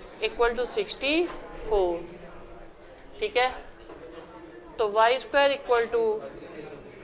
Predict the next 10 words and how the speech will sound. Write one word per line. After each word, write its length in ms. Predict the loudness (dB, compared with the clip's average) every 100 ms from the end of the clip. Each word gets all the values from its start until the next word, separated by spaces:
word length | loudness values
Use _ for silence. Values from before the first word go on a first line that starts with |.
| -14 -14 -16 -16 -16 -16 -8
sixty 380 | -2 -2 -2 4
four 160 | 4 6
by 140 | 2 2
nine, 340 | 0 -2 -4 -10 -16 -18 -18 -20 -20 -4
तो 60 | 0
ये 120 | 4
आ 140 | 4 4
गया 140 | 0 0
प्लस 280 | 0 0 0
माइनस 600 | 0 0 0 -2 -2 -6